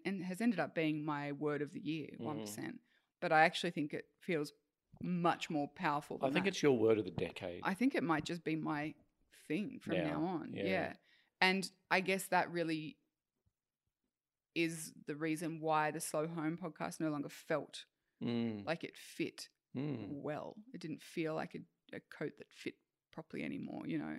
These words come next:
Speaker 1: It felt a bit restrictive, whereas this feels very, it feels open and it feels roomy, but it also feels very sustainable and very accessible.
Speaker 2: Oh, I totally agree.
Speaker 1: You
Speaker 2: Very
Speaker 1: know?
Speaker 2: accessible,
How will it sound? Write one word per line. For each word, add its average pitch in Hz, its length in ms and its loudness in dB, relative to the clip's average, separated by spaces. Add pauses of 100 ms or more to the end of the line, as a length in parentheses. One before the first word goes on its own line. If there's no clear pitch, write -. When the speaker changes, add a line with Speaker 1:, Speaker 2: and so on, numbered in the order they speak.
(460)
Speaker 1:
It - 120 -18
felt 160 160 -2
a 156 40 -6
bit - 140 -4
restrictive, 156 520 -8
whereas 160 240 -2
this 175 220 -6
feels 160 280 -4
very, 156 640 0 (760)
it - 120 -12
feels 240 180 0 (140)
open 180 680 4
and 175 100 -2
it - 100 -6
feels 170 500 -2 (240)
roomy, 175 760 0
but 170 120 -2
it 165 100 2
also 165 320 0
feels 165 340 -8
very 175 400 -2
sustainable 156 760 -2
and 160 160 -2
very 156 260 2
accessible. - 680 -6 (240)
Speaker 2:
Oh, 117 140 4
I 104 40 0
totally 98 420 -2
agree. 87 300 -6 (200)
Speaker 1:
You 180 80 -4
Speaker 2:
Very 123 140 10
Speaker 1:
know? 131 40 10
Speaker 2:
accessible, 101 800 0